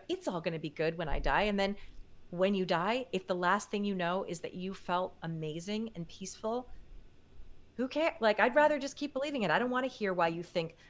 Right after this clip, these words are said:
near-death experiences are all a chemical thing in the head. It doesn't serve me. I'd rather, I believe it.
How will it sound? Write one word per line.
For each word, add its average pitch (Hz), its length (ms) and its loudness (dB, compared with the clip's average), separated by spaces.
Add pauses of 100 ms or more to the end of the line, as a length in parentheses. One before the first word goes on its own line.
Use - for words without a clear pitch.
(320)
near-death 185 420 2
experiences 170 560 -4
are 170 80 2
all 160 140 4
a 160 60 2
chemical 170 440 -2
thing 165 200 -4
in 160 80 -6
the 165 100 -4
head. 165 160 0
It 196 100 -4
doesn't 247 260 -2
serve 262 340 -2
me. 170 120 0
I'd 160 120 0
rather, 226 380 2 (880)
I 196 80 8
believe 196 380 0
it. 339 180 4